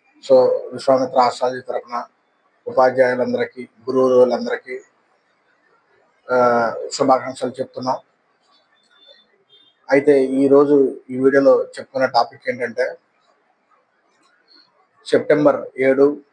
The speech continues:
రెండు వేల ఇరవై ఐదున చంద్రగ్రహణం.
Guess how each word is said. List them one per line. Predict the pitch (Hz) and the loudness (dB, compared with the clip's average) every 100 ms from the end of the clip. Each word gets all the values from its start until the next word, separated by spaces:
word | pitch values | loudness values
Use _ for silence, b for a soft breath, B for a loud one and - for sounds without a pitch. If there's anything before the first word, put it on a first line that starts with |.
| _ _ - | _ _ -6
రెండు | 127 | 2
వేల | 139 131 | 4 4
ఇరవై | 127 127 | 4 4
ఐదున | 127 123 123 113 - _ _ _ - | 2 -2 -6 -8 -12 _ _ _ -12
చంద్రగ్రహణం. | 123 131 127 123 123 131 | -2 0 2 0 -2 -12